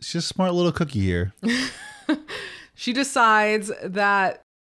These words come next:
Speaker 2: they are going to divert attention so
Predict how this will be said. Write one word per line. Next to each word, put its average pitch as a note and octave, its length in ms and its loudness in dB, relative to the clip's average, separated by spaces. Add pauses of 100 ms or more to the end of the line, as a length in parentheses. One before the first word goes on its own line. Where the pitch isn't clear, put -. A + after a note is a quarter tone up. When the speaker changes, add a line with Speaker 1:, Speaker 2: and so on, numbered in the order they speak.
(340)
Speaker 2:
they G3+ 160 2
are A3 120 2
going G#3 220 0
to A3 120 -6
divert F#3+ 680 0
attention F3 1160 -6 (240)
so G#3 160 0